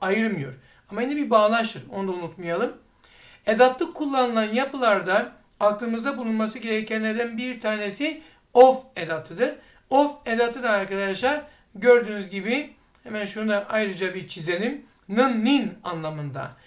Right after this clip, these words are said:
Vücutta, insan vücudu da derken in kullanıyoruz.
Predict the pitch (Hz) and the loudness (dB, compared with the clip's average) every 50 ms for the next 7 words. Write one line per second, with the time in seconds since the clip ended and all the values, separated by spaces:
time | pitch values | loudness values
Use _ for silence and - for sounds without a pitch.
0 | - - _ _ - 190 202 233 240 - 254 254 247 - - 285 294 302 302 - | -20 -20 _ _ -10 -4 -4 -4 -2 -2 -4 -4 -4 -4 -2 0 0 0 0 -2
1 | 240 226 226 220 214 269 277 294 302 302 269 247 233 - 226 220 208 208 196 202 | -4 -4 -2 -2 -2 -2 -4 -4 -4 -6 -8 -8 -8 -8 -8 -8 -8 -6 -4 -4
2 | 185 180 170 208 208 220 233 233 226 233 208 180 185 202 - 233 240 247 247 233 | -4 -2 2 2 4 4 2 0 -4 -6 -6 -6 -6 -8 -6 -4 -4 -4 -4 -6
3 | - - 208 190 180 165 160 151 147 147 156 170 170 - | -10 -10 -6 -4 -4 -4 -4 -6 -6 -6 -6 -8 -10 -12